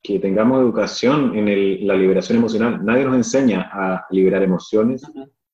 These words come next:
Speaker 1: solamente lo que se enseña es como a contenerlas, porque, eh, no está bien que uno llore, no está bien que uno se sienta nervioso, que uno manifieste la-, manifieste las emociones, y desde pequeños nosotros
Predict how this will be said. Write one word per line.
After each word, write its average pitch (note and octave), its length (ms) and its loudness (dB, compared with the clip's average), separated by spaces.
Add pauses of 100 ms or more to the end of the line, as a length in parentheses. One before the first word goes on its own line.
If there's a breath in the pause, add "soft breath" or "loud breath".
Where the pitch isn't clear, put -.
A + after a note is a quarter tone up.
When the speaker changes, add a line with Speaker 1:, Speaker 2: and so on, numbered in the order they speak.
(120)
Speaker 1:
solamente A#2 1200 2
lo F#2+ 160 0
que G2+ 100 -2
se G2+ 140 -4
enseña G#2+ 300 2
es A#2 40 -8
como G#2 260 2
a F2+ 80 -2
contenerlas, F2 880 0
porque, F2 680 0
eh, E2 40 -4
no F2+ 80 -2
está F#2 180 -4
bien F#2 200 2
que F#2+ 100 -2
uno F2+ 160 2
llore, G2+ 320 2
no G#2+ 80 -2
está - 140 -2
bien F2 120 2
que F2 120 -4
uno F2 80 0
se F2 140 -12
sienta E2+ 680 -4 (280 soft breath)
nervioso, F2+ 680 -2
que G2 80 -2
uno F#2 100 2
manifieste F2 460 -2
la-, F#2+ 240 -10
manifieste F#2+ 520 -2
las G2+ 120 -8
emociones, F#2+ 380 -2
y G2 40 -2
desde F#2+ 220 0
pequeños G2+ 480 0
nosotros G#2+ 400 -4